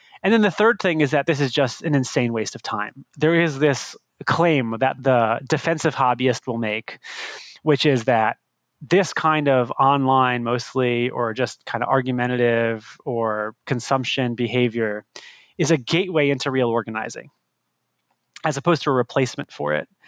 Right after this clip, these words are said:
And I try to evaluate that claim, and I land pretty squarely on the, the fact that for almost everybody, hobbyism, online political consumption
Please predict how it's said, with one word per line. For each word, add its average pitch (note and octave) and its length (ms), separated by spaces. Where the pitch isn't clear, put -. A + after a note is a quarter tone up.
And E3+ 140
I F#3 300
try D#3+ 180
to D#3 80
evaluate C3+ 580
that C3+ 240
claim, C3 460
and B2+ 400
I D3+ 200
land C#3 340
pretty C3+ 360
squarely B2 500
on A#2 160
the, A2+ 320
the C3 80
fact A#2 380
that A2+ 280
for C#3 400
almost F3+ 400
everybody, A#2+ 720
hobbyism, A#2+ 1080
online C3+ 480
political B2+ 480
consumption A#2 960